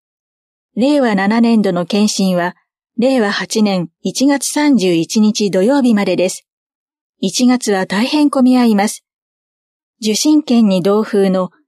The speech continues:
医療機関一覧を確認の上、お早めにご予約ください。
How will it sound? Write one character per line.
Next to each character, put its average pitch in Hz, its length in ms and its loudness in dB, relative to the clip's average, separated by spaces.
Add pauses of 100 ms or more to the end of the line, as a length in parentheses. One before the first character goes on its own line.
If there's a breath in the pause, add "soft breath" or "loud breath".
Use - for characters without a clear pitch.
(140)
医 202 200 -2
療 302 160 2
機 - 120 -10
関 220 260 0
一 180 220 -4
覧 233 260 0
を 214 80 0
確 - 240 -4
認 226 220 4
の 202 180 2
上、 190 240 0 (300)
お 185 100 -2
早 285 300 0
め 269 100 4
に 254 160 2
ご 190 140 0
予 208 100 2
約 233 260 -2
く 202 80 -4
だ 202 120 -4
さ 202 180 -4
い。 175 180 -6